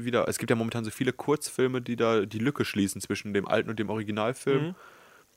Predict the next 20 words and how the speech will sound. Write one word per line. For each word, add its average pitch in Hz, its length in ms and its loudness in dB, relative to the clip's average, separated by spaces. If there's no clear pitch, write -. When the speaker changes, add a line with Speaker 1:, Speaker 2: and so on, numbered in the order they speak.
Speaker 1:
Und 120 360 0
der 117 240 4
Regisseur 120 520 0
von 117 280 -6
Cowboy 113 440 2
Bebop, 120 440 0
falls - 180 -2
das 110 60 -8
jemand 107 220 -2
was 104 80 -4
sagt, - 240 -2
wird - 100 -6
auch - 60 -2
noch 98 160 -4
einen 95 240 -6
Kurzfilm - 400 -4
dabei 87 260 0
steuern. 82 400 -4
Speaker 2:
Ähm, 139 420 6
äh, - 20 -4